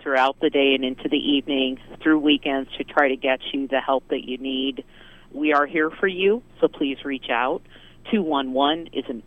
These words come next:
excellent resource. Any questions you have, we're keeping them updated as well. So, uh, just reach out, give us a call, and, and we will, we're here for you. So we're doing everything we can to,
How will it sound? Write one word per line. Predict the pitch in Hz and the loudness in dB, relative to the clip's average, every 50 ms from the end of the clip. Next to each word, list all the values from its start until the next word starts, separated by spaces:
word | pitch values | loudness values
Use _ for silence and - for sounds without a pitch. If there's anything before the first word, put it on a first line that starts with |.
| - | -12
excellent | - - - - - 180 170 160 151 - | -12 -12 -10 -6 -4 -2 -2 -2 -4 -4
resource. | - 143 147 147 - - - 156 147 147 147 143 - - - - - | -4 -4 -4 -4 -4 -2 -2 0 0 0 -2 -4 -8 -20 -16 -8 -4
Any | 143 151 165 175 | -4 -2 -2 -4
questions | - - 165 151 147 - - - 151 139 | -4 -2 -2 -4 -2 -4 -10 -12 -10 -10
you | 131 139 139 | -8 -10 -6
have, | - - 135 135 135 131 | -4 -2 0 0 -2 -2
we're | 139 139 135 127 | -6 -8 -10 -8
keeping | - 147 143 - - 131 120 123 | -6 -8 -8 -6 -8 -10 -6 -4
them | 117 127 135 | -4 -2 -2
updated | 135 135 131 - - 143 135 131 131 127 123 | -2 -4 -4 -4 -2 -2 -2 0 -2 -2 -2
as | 135 123 - - | -4 -6 -4 -2
well. | 127 127 123 127 127 127 127 - - - - - - - - - - - - | 0 2 2 2 2 0 -2 -6 -12 -20 -20 -20 -20 -20 -20 -20 -20 -4 2
So, | 196 180 170 165 156 156 165 | 4 6 6 6 4 2 0
uh, | - - 160 147 139 - - - | 2 2 2 4 2 0 -2 -2
just | 208 214 - - - | -2 -2 -2 -4 -6
reach | 185 220 247 233 - | -2 0 0 2 2
out, | 180 143 127 123 | 2 0 0 0
give | - 165 170 170 | -2 -2 0 0
us | 190 - | -2 -2
a | - 180 | -4 -6
call, | - - 170 160 160 160 | -2 -2 0 0 2 2
and, | 151 143 135 123 - - | 2 0 0 -4 -8 -8
and | 135 139 143 143 | -6 -6 -4 -2
we | 143 147 151 | -2 -2 0
will, | 143 139 151 143 143 143 139 135 - - - | 2 4 4 6 6 4 2 0 -4 -6 -4
we're | 147 143 | -2 0
here | 143 156 147 135 | 2 2 0 0
for | - - - | -2 -2 -4
you. | 127 117 104 - - - - - - - - - - | -2 -2 -2 -4 -6 -10 -18 -20 -20 -20 -20 -8 -2
So | - 143 | 2 2
we're | 139 131 139 | 4 4 2
doing | 123 135 143 143 139 | 2 2 2 2 4
everything | 135 135 131 139 135 - - 139 | 2 0 0 -2 -2 -4 -4 -4
we | 143 147 135 | -4 -4 -6
can | - 135 151 143 139 131 123 120 - | -4 -6 -6 -4 -4 -4 -6 -6 -2
to, | - 123 123 113 | -2 -2 -2 -2